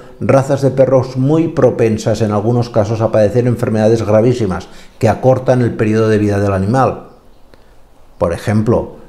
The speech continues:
los Shar-Pei, por ejemplo, los Pug, son razas de perros que enferman muchísimo. Por lo tanto, la recomendación siempre, como veterinario que os hago, es que no, no compréis este tipo de perro de razas tan sofisticadas.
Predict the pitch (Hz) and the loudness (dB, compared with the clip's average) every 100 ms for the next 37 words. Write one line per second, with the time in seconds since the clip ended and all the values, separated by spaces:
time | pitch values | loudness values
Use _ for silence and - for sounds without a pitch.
0 | - - 98 90 87 - 87 85 - 131 | -18 -4 0 2 0 -4 -4 -4 0 2
1 | 123 120 - - - - 90 85 92 110 | 2 0 -6 -14 -20 -6 -4 -2 -2 -2
2 | 101 101 90 82 - - 143 135 131 127 | 0 -2 -2 -4 -8 -2 4 4 4 -2
3 | - - - - - - - - - - | -12 -20 -20 -20 -20 -20 -20 -20 -12 -4
4 | 143 135 120 113 104 95 92 107 104 - | -2 0 -2 -2 -4 -4 -4 -4 -6 -4
5 | 110 - - 113 107 - 123 120 123 120 | -4 -6 -6 -2 -2 0 0 2 0 0
6 | 113 - 120 92 76 - - - - - | -2 -4 -4 -4 -8 -14 -20 -20 -20 -20
7 | - - - _ - 101 101 117 113 135 | -20 -20 -20 _ 0 0 2 0 2 0
8 | 135 - - - - - - 117 117 117 | 0 -16 -20 -20 -20 -16 -2 0 2 0
9 | 120 117 120 113 107 143 131 - 127 123 | 0 0 2 0 2 0 2 2 0 2
10 | 120 123 123 - - 101 98 95 101 101 | 0 0 -6 -14 -6 -2 -2 -2 -2 0
11 | 110 117 117 107 107 113 117 - 107 98 | 0 0 0 0 0 2 0 -2 -2 -2
12 | - 107 110 110 120 117 117 113 113 117 | -4 -2 0 2 2 2 0 0 0 0
13 | 95 110 95 92 101 101 92 95 92 104 | 0 0 0 -2 -4 -4 -2 -4 0 -2
14 | 98 95 95 92 95 104 104 92 101 92 | -2 -2 -2 -2 -2 -2 -4 -6 -8 -4
15 | 101 104 95 98 113 104 92 | -4 -4 -8 -4 0 0 -2